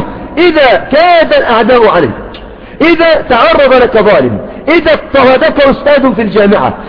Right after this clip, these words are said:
إذا رأيت كيدا من أي أحد، كن مع الله، استعن بالله،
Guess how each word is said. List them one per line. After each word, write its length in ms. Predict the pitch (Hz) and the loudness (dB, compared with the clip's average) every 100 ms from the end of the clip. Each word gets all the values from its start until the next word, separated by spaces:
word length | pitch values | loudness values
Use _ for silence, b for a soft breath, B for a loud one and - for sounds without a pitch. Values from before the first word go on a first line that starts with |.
| B | B
إذا 400 | 320 330 311 294 | 0 2 2 2
رأيت 500 | 277 269 311 302 - | 2 2 2 2 2
كيدا 460 | 262 294 320 269 269 | 0 2 0 2 2
من 220 | 254 254 | 2 2
أي 320 | 269 254 247 | 2 2 4
أحد، 240 | 240 311 - - - - - - | 2 0 -2 -12 -18 -18 -6 0
كن 240 | 359 311 | 0 2
مع 200 | 294 262 | 2 2
الله، 380 | 262 294 254 - - - - - - - - - - - - 392 | 2 2 2 0 -8 -16 -18 -18 -20 -20 -20 -20 -20 -20 -6 -6
استعن 420 | - 330 302 311 | -4 -2 0 0
بالله، 580 | 302 269 294 302 139 | 2 2 2 2 0